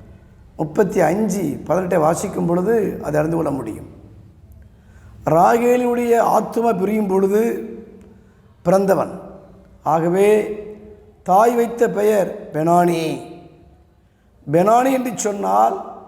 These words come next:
வருத்தத்தின் மகன் அல்லது துக்கத்தின் மகன் என்று வாசிக்கிறோம். இந்த பிள்ளையை பெ-, பெற்ற பின் அவள் மரித்து விட்டாள். ஆனால்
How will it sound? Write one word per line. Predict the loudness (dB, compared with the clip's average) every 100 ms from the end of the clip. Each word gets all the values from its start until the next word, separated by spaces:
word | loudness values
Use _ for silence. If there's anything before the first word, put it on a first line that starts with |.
| -20 -20 _ _ _ _ _ _ _
வருத்தத்தின் | -2 0 0 0 0 -2 0
மகன் | 2 2 0 -4 -10 -16 -18 -20 -20 -14
அல்லது | -8 -8 -6
துக்கத்தின் | -8 -6 -6 -2 0 0
மகன் | 0
என்று | -2 -4
வாசிக்கிறோம். | -8 -12 -18 -20 -20 _ _ _ _ _ _ _ _ _ _ -20 -20 -20 -6
இந்த | -2 0
பிள்ளையை | 2 2 2
பெ-, | -2 -6
பெற்ற | 0 -2
பின் | 2 0 0 -2 -10 -16 -18 -20 -20 _ _ _ _ _ _ _
அவள் | -2 0
மரித்து | 0 -2
விட்டாள். | -6 -6 -12 -16 -20 -20 -20 -20 _ _ _ -4
ஆனால் | 0 2 0